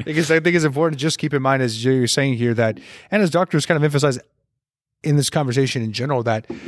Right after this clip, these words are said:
some of the questions that are lingering and that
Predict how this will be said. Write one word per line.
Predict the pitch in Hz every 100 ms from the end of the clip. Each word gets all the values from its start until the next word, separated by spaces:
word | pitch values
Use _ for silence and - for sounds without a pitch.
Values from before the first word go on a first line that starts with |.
| -
some | - - 160 180
of | 175
the | 160
questions | - 143 139 - 139 120 120
that | 117
are | 113 127 131
lingering | 127 139 139 127 113 117 143 _ _ _
and | 120 123
that | 120 117 113